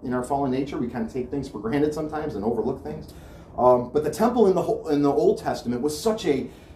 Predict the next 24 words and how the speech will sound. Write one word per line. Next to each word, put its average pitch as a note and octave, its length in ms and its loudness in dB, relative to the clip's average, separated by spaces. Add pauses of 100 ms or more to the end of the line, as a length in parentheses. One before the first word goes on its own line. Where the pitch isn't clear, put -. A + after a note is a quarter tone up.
(120)
sacred - 720 2
spa-, - 920 -4
a A2+ 160 -8
sacred E3 400 2
place, - 360 -2
really, - 220 -10 (220)
a B2+ 40 -16
sacred A#2 280 -6
space, - 300 -8
for - 100 -8
lack F#2+ 200 -4
of - 80 -8
a - 60 -8
better - 280 -8
term. - 200 -12 (560)
A-, B2+ 200 0
and C3 180 2
the C3+ 60 2
Jews F#3+ 500 2
were C#3+ 220 4
called A3 480 4
to D3 200 6
approach - 540 2
it - 220 -6